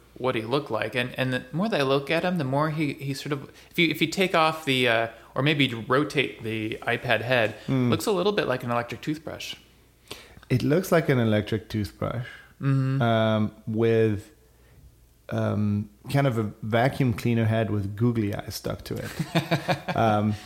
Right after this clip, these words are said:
Speaker 2: but look, I mean, I'm actually, like, all for robots. I've been wanting, you know, the Jetson lifestyle for a while,
Speaker 1: Mm-hmm.
Speaker 2: uh, as you know. And, um, and I mean, you know, another part of this is exciting because it's just like, yeah, a robot. And the other part is like,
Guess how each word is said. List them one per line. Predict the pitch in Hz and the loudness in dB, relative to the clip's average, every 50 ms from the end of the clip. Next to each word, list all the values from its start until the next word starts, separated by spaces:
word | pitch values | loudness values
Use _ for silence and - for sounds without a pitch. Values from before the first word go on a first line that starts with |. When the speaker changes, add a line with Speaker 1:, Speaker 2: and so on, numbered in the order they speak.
| - - - - - | -14 -14 -14 0 4
Speaker 2:
but | 156 170 | 4 6
look, | 196 220 196 190 | 6 4 4 4
I | 180 170 | 4 4
mean, | 165 185 175 - - | 4 4 2 4 2
I'm | 135 151 190 202 233 | 2 4 4 4 4
actually, | 247 262 247 - - 175 170 147 | 2 2 0 0 0 2 2 4
like, | 135 120 113 - - - | 4 2 2 0 -6 -2
all | 120 120 131 135 131 | 0 2 2 2 0
for | 131 - - 120 123 131 143 147 | -2 -4 -2 0 2 4 4 4
robots. | 156 165 165 170 170 170 185 175 165 - - - - - - - | 4 4 4 2 2 2 2 0 -2 -6 -8 -8 -8 -10 -2 2
I've | 120 120 120 113 101 101 | 2 2 2 2 -2 -2
been | 113 117 113 117 113 | 0 0 2 2 2
wanting, | 113 113 113 117 117 113 113 110 107 117 139 - _ _ _ | 2 2 2 2 2 2 2 0 0 -2 -4 -10 _ _ _
you | 131 135 123 | -2 0 2
know, | 117 113 113 | 2 2 2
the | 107 110 110 | 2 0 0
Jetson | - 120 113 107 - - 120 117 | 2 0 0 0 0 -2 0 0
lifestyle | 110 104 107 110 - - - 123 127 131 123 | 0 0 0 -2 -4 -2 0 0 0 0 -2
for | - - 110 | -2 -2 0
a | 104 | 0
while, | 101 101 104 113 127 143 - - - | 2 2 0 0 -2 -2 -6 -8 -4
Speaker 1:
Mm-hmm. | 139 139 156 | -2 0 2
Speaker 2:
uh, | 165 - 104 104 104 | 2 2 2 2 0
as | 104 110 107 104 | 0 -2 -2 0
you | 113 | 0
know. | 110 107 104 107 117 - - - - - - _ _ _ - | 0 0 0 -2 -4 -8 -12 -20 -20 -20 -20 _ _ _ -2
And, | 110 113 110 110 110 107 104 113 - | 0 2 4 4 2 2 2 0 -2
um, | - - 113 110 110 107 107 107 107 101 101 - - _ _ _ _ _ _ _ _ _ _ _ - - - _ _ _ _ _ _ _ | -2 -2 0 0 0 2 2 2 0 0 -2 -6 -14 _ _ _ _ _ _ _ _ _ _ _ -16 -16 -16 _ _ _ _ _ _ _
and | 127 139 147 | 2 4 4
I | 151 | 4
mean, | 165 165 170 175 | 4 4 4 6
you | 180 185 | 6 6
know, | 185 170 156 151 | 6 6 6 6
another | 165 175 160 | 4 4 4
part | - 175 170 170 | 4 4 6 6
of | 165 156 | 6 4
this | 160 156 156 - | 2 2 2 2
is | 156 | 2
exciting | 151 147 - - - 92 113 208 139 113 101 104 | 2 2 2 2 2 2 2 2 2 2 2 2
because | 104 110 101 110 117 117 117 107 101 | 0 0 0 2 2 2 2 2 0
it's | 113 113 110 - - | 0 -2 -2 -2 -2
just | - 113 110 - 113 | -2 -2 0 0 -2
like, | 113 110 110 107 98 - - | -2 0 0 -2 -4 -6 -4
yeah, | 117 120 131 160 151 123 | 0 2 4 4 4 4
a | 110 104 | 4 4
robot. | 104 110 131 160 147 127 101 95 95 98 - - | 4 4 4 4 4 2 2 2 0 -2 -4 -2
And | - 120 123 127 | 0 2 2 4
the | 139 151 | 4 4
other | 175 185 180 | 4 2 2
part | 185 180 175 165 156 | 2 2 2 4 2
is | 151 131 139 | 2 2 2
like, | 139 131 127 123 117 - - | 4 4 4 2 0 -6 -16